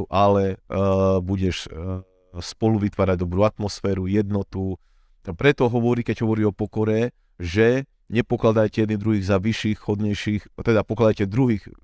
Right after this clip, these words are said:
za vyšších, hodnejších od seba a hovorí, buďte rovnako zmyšľajúci.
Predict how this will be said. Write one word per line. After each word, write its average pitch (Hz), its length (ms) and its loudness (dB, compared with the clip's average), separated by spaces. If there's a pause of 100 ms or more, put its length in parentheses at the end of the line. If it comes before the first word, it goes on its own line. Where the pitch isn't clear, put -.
za 92 240 2
vyšších, 104 300 0
hodnejších 101 420 0
od 95 80 -2
seba 101 480 0
a - 320 -12
hovorí, 110 480 2
buďte 110 240 0
rovnako 107 480 0
zmyšľajúci. 98 800 -2